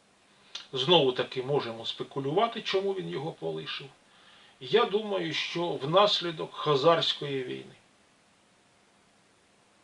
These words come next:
Наступного разу я вам розповідатиму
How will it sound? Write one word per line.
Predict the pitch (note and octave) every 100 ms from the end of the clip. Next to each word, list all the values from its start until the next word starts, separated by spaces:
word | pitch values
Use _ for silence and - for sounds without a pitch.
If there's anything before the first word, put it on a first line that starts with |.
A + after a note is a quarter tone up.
| _ _ _
Наступного | D3+ E3+ - F#3 - D3 C3 C#3+
разу | C#3 A#2+ B2
я | C3 B2
вам | A#2+ A#2
розповідатиму | B2 - C3 B2 A#2+ C#3+ - F#2